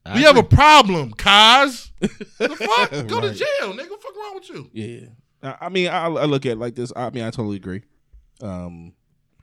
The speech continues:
Speaker 3: I think where the confliction comes in is when, like you just said, people don't really realize how significant the situation is until it hits home.
Speaker 1: Yeah.
Speaker 3: And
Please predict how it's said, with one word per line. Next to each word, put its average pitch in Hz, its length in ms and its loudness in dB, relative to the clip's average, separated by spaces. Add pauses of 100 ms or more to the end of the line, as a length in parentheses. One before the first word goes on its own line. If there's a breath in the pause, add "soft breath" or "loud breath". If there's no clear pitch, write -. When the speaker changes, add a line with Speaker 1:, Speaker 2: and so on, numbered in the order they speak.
(280)
Speaker 3:
I 104 40 -12
think 104 220 -12
where 104 120 -8
the 92 100 -12
confliction 98 580 -14
comes 92 320 -14
in 92 240 -12
is 90 140 -16
when, 90 420 -16 (380)
like 90 160 -16
you 95 80 -18
just 90 200 -14
said, 90 340 -10 (760)
people 110 240 -10
don't 98 320 -12 (200)
really 101 300 -12
realize 95 580 -10
how 95 120 -12
significant 92 680 -16 (160)
the 98 60 -20
situation 98 580 -14
is 92 220 -12
until 95 340 -16
it 92 80 -12
hits 98 200 -14
home. 110 400 -14
Speaker 1:
Yeah. - 1400 -20
Speaker 3:
And 87 580 -20